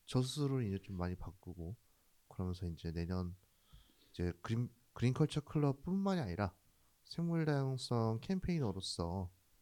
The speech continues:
이제는 파괴되는 생태계의 문제점을 적극적으로 알리고 그리고 이제 여러분들한테 필요하면은 그린컬처 클럽 말고 다른 채널로도 이 문제점을 좀 알리는 그런 활동 적극적으로 하면서,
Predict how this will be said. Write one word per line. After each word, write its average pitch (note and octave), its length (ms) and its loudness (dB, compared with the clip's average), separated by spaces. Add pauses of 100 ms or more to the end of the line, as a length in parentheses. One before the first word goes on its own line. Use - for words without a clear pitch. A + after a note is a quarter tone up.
(240)
이제는 F2+ 440 -2
파괴되는 D#3+ 460 0
생태계의 D3 400 -2
문제점을 G#2+ 640 0 (540)
적극적으로 F#2+ 480 -2
알리고 F2+ 520 0 (580)
그리고 F2+ 240 -4
이제 F2+ 60 0
여러분들한테 F#2+ 600 2
필요하면은 D#3 580 0 (680)
그린컬처 - 360 0
클럽 E3 220 8
말고 A#2+ 280 8
다른 D3 480 8
채널로도 C#3 640 4 (560)
이 G#2+ 100 -2
문제점을 G2+ 440 2
좀 G2 100 0
알리는 F#2+ 560 2 (140)
그런 F#2+ 200 -2
활동 C#3 280 0
적극적으로 G#2 480 -4
하면서, C#3+ 440 -2